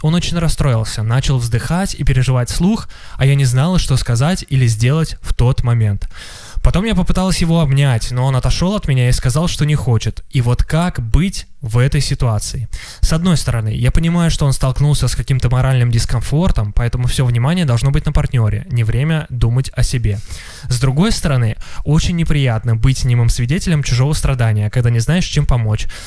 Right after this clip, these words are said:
Но и свалить в закат тоже неправильно. Фразы «У тебя все нормально с весом» и «Мне ты нравишься любым» кажутся неуместными, э, похоже на обесценивание.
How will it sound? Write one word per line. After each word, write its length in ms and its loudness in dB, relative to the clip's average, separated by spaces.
Но 100 4
и 60 6
свалить 360 2
в 40 -4
закат 460 -2
тоже 340 4
неправильно. 560 0
Фразы 720 0
«У 80 0
тебя 260 2
все 180 0
нормально 440 2
с 120 0
весом» 500 0
и 460 2
«Мне 480 4
ты 120 2
нравишься 500 2
любым» 400 2
кажутся 720 2
неуместными, 1000 0
э, 220 2
похоже 380 2
на 120 0
обесценивание. 760 -2